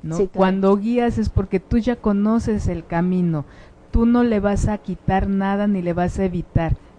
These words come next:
Speaker 1: sino es como ponerle la lucecita y que ella también ponga de su parte
Speaker 2: Claro.
Speaker 1: para, para ese camino que me parece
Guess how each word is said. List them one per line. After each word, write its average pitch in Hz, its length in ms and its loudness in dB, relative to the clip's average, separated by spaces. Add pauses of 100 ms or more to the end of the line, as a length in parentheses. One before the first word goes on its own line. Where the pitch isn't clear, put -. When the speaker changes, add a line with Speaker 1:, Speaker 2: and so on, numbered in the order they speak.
Speaker 1:
sino 170 800 0
es 175 160 2
como 196 240 0
ponerle 185 500 0
la 185 160 0
lucecita 165 460 -2
y 202 60 -4
que 196 100 -4
ella 190 140 0
también 180 300 0
ponga 190 300 -2
de 226 120 -2
su 170 120 -6
parte 233 440 -2
Speaker 2:
Claro. 208 280 -2 (100)
Speaker 1:
para, 180 440 2 (100)
para 190 200 4
ese 208 180 4
camino 202 480 2
que 196 80 -2
me 180 100 0
parece 180 480 -2